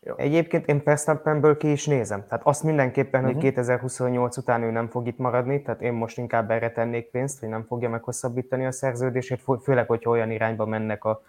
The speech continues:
Speaker 2: a dolgok, a, a, amerre látszik, hogy mennek a dolgok. A, de még azt sem tartom kizártnak, hogy akár hamarabb fogja a sátorfáját.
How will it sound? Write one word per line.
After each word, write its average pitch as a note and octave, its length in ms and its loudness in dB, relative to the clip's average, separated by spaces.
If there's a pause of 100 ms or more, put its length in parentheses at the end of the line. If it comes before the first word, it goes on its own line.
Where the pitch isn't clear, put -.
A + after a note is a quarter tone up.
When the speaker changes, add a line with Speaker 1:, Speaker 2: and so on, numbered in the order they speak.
(120)
Speaker 2:
a A#2 80 -8
dolgok, G#2+ 360 0
a, A2 40 2
a, - 360 -4
amerre G#2+ 420 -2
látszik, A2 380 0
hogy B2 140 -2
mennek C3+ 320 -2
a D3+ 60 -4
dolgok. D3+ 400 4 (540)
A, C3+ 340 4 (200)
de C#3+ 220 6
még C#3+ 160 8
azt D3 160 10
sem B2 140 -4
tartom B2+ 300 2
kizártnak, B2 420 0
hogy B2 120 0
akár A2+ 260 2
hamarabb G#2+ 400 -4 (200)
fogja G#2+ 280 -2
a G#2+ 60 0
sátorfáját. - 880 -2